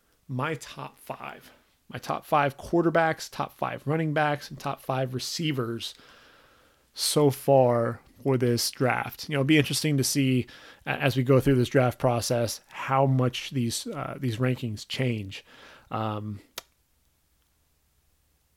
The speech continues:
looking at the quarterback position, number one quarterback, Justin Herbert, six six, two hundred thirty, two hundred forty pounds, somewhere around there. He's put on twenty, twenty pounds, um,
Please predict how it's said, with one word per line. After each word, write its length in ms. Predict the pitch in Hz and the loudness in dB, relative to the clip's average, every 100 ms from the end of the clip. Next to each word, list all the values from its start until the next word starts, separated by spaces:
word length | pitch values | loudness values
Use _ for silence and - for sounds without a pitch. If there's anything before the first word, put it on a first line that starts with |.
| _ _ _ _ _ _ _ | _ _ _ _ _ _ _
looking 320 | 151 156 175 170 | -4 -2 2 2
at 120 | 151 | 0
the 40 | |
quarterback 520 | - 147 135 131 127 | 4 4 6 4 2
position, 580 | 135 117 123 135 127 117 - _ _ _ _ - | 2 2 2 4 2 0 -4 _ _ _ _ -6
number 320 | 147 143 143 | 4 6 8
one 240 | 139 135 131 | 8 8 6
quarterback, 540 | 135 127 127 123 120 | 6 6 6 4 4
Justin 360 | 143 120 135 107 | 2 2 2 0
Herbert, 380 | 117 110 104 - - - - | -2 -2 -6 -10 -20 -20 -16
six 380 | - - 147 - | -6 0 0 0
six, 500 | - 139 131 127 - | -2 2 0 -2 -10
two 220 | - 147 147 | -6 2 4
hundred 280 | 139 127 | 4 4
thirty, 240 | 131 127 127 | 4 4 4
two 180 | - 139 | 4 4
hundred 220 | 131 127 | 4 2
forty 200 | 131 127 | 2 0
pounds, 440 | - 139 131 127 | 0 0 2 0
somewhere 300 | 151 143 131 | 0 2 4
around 280 | 127 127 127 | 4 4 4
there. 240 | 127 127 | 6 4
He's 220 | 123 123 - | 2 -2 -6
put 260 | - 147 | 2 4
on 220 | 131 131 | 4 2
twenty, 400 | 123 156 147 139 - - - - - | 0 0 2 0 -2 -16 -20 -20 -6
twenty 280 | 196 185 | 0 0
pounds, 800 | 143 - 160 160 147 139 127 - - - - - 160 | -2 -4 0 2 4 4 2 -2 -12 -20 -20 -14 -6
um, 640 | 131 127 131 - - | -4 -2 -4 -6 -10